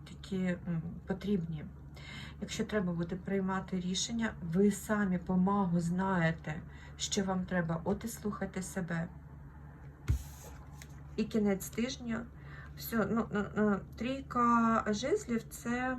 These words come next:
м, розвиток подій, новий розвиток, е, щось можна запустити, якийсь проект, він запущений, і ви вже в процесі.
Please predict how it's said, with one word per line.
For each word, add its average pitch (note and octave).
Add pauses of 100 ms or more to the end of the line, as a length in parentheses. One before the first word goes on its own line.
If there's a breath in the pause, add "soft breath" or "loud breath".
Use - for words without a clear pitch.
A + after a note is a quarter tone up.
(140)
м, G#3 (1900 loud breath)
розвиток G3
подій, F3+
новий F#3
розвиток, E3+ (160)
е, E3+
щось G3
можна G3
запустити, G3
якийсь G3
проект, G3 (380 loud breath)
він G#3
запущений, F#3
і F#3+
ви G#3
вже F#3+
в -
процесі. F3+